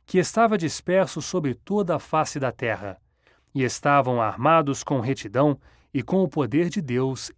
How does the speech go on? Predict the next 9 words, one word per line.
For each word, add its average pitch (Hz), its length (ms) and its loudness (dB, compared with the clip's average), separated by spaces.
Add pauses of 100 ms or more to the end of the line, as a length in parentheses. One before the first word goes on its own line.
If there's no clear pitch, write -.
em 131 220 0
grande 151 360 0
glória." 107 520 -2 (880)
Primeiro 127 360 2
Nefe, 123 380 0
capítulo 156 460 -2
quatorze, 160 580 0
versículo 143 560 -2
quatorze. 104 580 -4